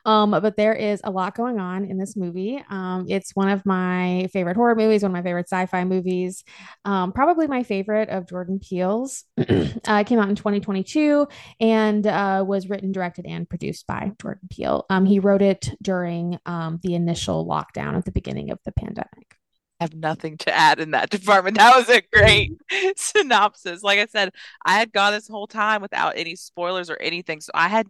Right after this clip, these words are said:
Speaker 2: no concept of the film except for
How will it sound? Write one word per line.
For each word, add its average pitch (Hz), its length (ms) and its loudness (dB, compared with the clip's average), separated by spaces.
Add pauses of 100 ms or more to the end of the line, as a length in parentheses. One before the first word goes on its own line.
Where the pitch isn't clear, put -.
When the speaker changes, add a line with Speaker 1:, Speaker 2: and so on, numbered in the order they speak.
(100)
Speaker 2:
no 165 680 -4 (1120)
concept 190 640 2
of 170 280 0
the 170 100 -10
film 165 420 -2
except - 480 -4
for 143 460 -8